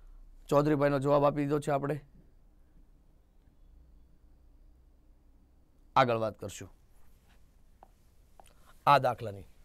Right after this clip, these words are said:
ઓકે, આ દાખલાનો તો જવાબ આવી ગયો એક. એક્સ સ્ક્વેર વત્તા ચારના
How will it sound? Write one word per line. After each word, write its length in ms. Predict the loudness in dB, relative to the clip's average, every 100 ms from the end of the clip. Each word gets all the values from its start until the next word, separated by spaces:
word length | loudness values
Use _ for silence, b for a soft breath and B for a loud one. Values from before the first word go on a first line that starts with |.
| -20 -20 -20 0
ઓકે, 200 | 2 8
આ 100 | 8
દાખલાનો 300 | 8 6 2
તો 60 | 4
જવાબ 260 | 6 8
આવી 140 | 8 6
ગયો 140 | 4
એક. 220 | 2 0 -20 -20 -20 -20 -20 -20 -20 -20 -20 -20 -20 -20 -20 -20 -20 -20 -20 -20 -20 -20 -20 -20 -18 -18 b b b b b b b b -2
એક્સ 380 | 6 6 4 -18 -20 -20
સ્ક્વેર 340 | -18 4 6 6
વત્તા 340 | 4 2 0
ચારના 640 | 4 6 8 8 6 4